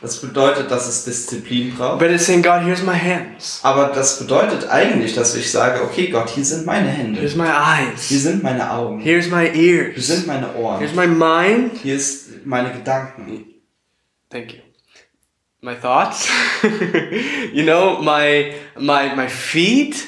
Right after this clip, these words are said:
Speaker 1: Meine Füße.
Speaker 2: You know, my strength.
Speaker 1: Meine Stärke.
Speaker 2: My emotions.
Speaker 1: Meine Emotionen.
Speaker 2: You know, everything. You know, like, here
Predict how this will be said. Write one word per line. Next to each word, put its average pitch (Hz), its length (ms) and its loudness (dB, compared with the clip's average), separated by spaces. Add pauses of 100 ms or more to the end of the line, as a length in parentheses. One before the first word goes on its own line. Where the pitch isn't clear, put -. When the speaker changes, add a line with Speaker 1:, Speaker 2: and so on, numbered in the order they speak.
(500)
Speaker 1:
Meine 123 260 -4
Füße. 180 640 -6
Speaker 2:
You 160 80 4
know, 185 160 2
my 151 180 0
strength. 226 1000 0 (100)
Speaker 1:
Meine 127 240 -4
Stärke. 135 460 -2
Speaker 2:
My 170 200 2
emotions. 220 1080 2
Speaker 1:
Meine 131 420 -2
Emotionen. 135 640 -2
Speaker 2:
You 196 60 4
know, 208 140 4 (320)
everything. 214 520 4
You 190 80 4
know, 196 120 2
like, 180 200 -2
here - 760 0